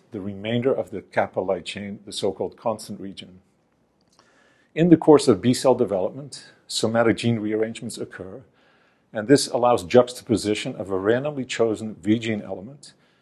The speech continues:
with a randomly cho-, chosen J segment. And it's not until this rearrangement process is complete that we arrive at a functional light chain.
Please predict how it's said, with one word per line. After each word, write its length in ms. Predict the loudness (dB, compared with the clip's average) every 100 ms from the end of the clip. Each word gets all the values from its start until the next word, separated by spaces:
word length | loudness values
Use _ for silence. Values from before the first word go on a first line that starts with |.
| _
with 280 | 2 2 2
a 60 | -4
randomly 440 | -2 -4 -4 -8
cho-, 280 | -6 -4 -6 -10 -14
chosen 400 | -4 -4 -4 -8
J 180 | 0 0
segment. 460 | 0 -8 -10 -18 -20 _ _ _ _ _
And 140 | -8
it's 240 | -6 -6 2
not 260 | 6 6
until 320 | 4 -2 2 2
this 220 | 0 -2
rearrangement 580 | -2 -2 -2 -6 -14 -2
process 400 | 0 0 -4 -10
is 120 | -12
complete 720 | -10 -10 -2 -2 -2 -10 -20
that 200 | -16 -14
we 120 | -8 -6
arrive 380 | -2 0 -2
at 100 | -8
a 80 | -12
functional 460 | -10 -10 -10 -10 -6
light 200 | -6 -6
chain. 280 | -12 -14